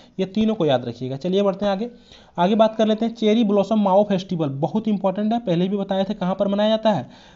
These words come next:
मणिपुर में। मणिपुर में चेरी ब्लॉसम माओ फेस्टिवल का आयोजन किया जाता है, ठीक है।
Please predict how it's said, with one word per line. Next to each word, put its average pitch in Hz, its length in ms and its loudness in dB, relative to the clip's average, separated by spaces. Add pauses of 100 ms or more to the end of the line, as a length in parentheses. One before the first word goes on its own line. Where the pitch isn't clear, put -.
(200)
मणिपुर 185 480 2
में। 135 140 -2 (120)
मणिपुर 233 440 0
में 214 140 0
चेरी 208 340 -2
ब्लॉसम 190 340 -2
माओ 185 240 0
फेस्टिवल 180 400 -2
का 175 100 -2
आयोजन 175 240 0
किया 165 280 0
जाता 123 240 -4
है, 120 100 -8
ठीक 214 200 -4
है। 233 140 -2